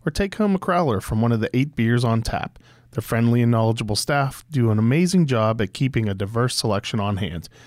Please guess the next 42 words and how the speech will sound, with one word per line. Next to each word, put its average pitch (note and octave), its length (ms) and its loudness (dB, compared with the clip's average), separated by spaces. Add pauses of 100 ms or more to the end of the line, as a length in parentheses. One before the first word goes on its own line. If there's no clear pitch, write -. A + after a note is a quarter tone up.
(220)
You E3 100 -2
can F#3 140 0
even F3+ 200 2
purchase E3+ 400 -4
artwork G#2+ 420 -2
from A2+ 160 -2
the A2+ 60 2
monthly B2+ 360 0
featured A#2+ 380 0
artist. G#2+ 460 -2 (640)
District A#2 340 -4
East D#3 240 0
is A#2 140 -2
located A#2 500 0
on G2 220 0
Northeast B2 500 0
Street A2+ 400 -4 (260)
in E3 120 0
Frederick A#2+ 500 -2
in A#2+ 140 -2
the A2 60 0
same G3 260 0
shopping D3+ 400 -2
center B2+ 280 0
as G#2 120 -4
Family D3 360 2
Mill A#2 240 2
and A2+ 80 0
Rockwell A2+ 420 0
Brewery. F#2 500 -4 (400)
You B2+ 100 -2
can B2 140 0
find B2+ 320 0
today's A#2 320 0
beer C#3+ 240 2
lists A2 340 0
on A#2+ 160 -2
the A2 100 2
District A#2+ 440 -2
East - 180 -4
Facebook A#2 400 -2
page G#2+ 380 -2